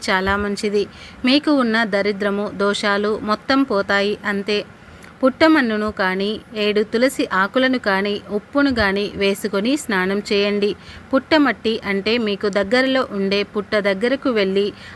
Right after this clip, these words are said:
ఆ పుట్ట మీది మట్టిని కొంచెం తెచ్చుకొని దాచి ఉంచుకోండి. అంటే ముందు రోజే పుట్ట దగ్గరకు వెళ్ళి ఒక స్పూన్ అంతా మట్టిని తెచ్చిపెట్టుకోండి. పుట్టమన్ను ఎంతో శక్తివంతమైనది.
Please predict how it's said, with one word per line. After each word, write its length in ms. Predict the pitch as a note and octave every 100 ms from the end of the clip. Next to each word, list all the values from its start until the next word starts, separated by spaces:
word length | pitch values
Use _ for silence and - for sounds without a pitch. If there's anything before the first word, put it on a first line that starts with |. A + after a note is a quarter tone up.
| A#3
ఆ 20 | G#3+ G#3+
పుట్ట 260 | A#3 C#4 C#4
మీది 220 | C#4 C4 A3
మట్టిని 340 | F#3 G#3+ G3+ F#3+
కొంచెం 280 | G3 G3 B3 C#4
తెచ్చుకొని 500 | A#3+ G3 G3+ G3+ G#3+ C4 G3+
దాచి 320 | G3 F#3+ - G#3+
ఉంచుకోండి. 500 | G#3 A3+ G#3+ G#3 G#3 G#3 G3
అంటే 240 | G3 G3 C4 A3+
ముందు 200 | A#3 C#4 B3+
రోజే 260 | G#3+ A#3 A3+
పుట్ట 180 | F#3+ G3+ G3
దగ్గరకు 360 | F#3+ G#3 A3 A3+ G#3
వెళ్ళి 240 | G#3 G3+ F#3 - - -
ఒక 180 | A#3 A#3+
స్పూన్ 320 | - C4+ D4+ C#4+
అంతా 220 | B3 A3+ A#3 G#3
మట్టిని 380 | G3 G#3 G#3 A#3
తెచ్చిపెట్టుకోండి. 840 | G3 - A#3+ G#3 G#3 G#3 G#3 G#3 G#3+ - - - - - - - -
పుట్టమన్ను 600 | C4 E4 D4+ B3+ A#3 A#3+ - G3
ఎంతో 200 | G3 A3+ -
శక్తివంతమైనది. 920 | G#3+ - G#3+ G#3 G#3 G#3 G#3 G#3 A3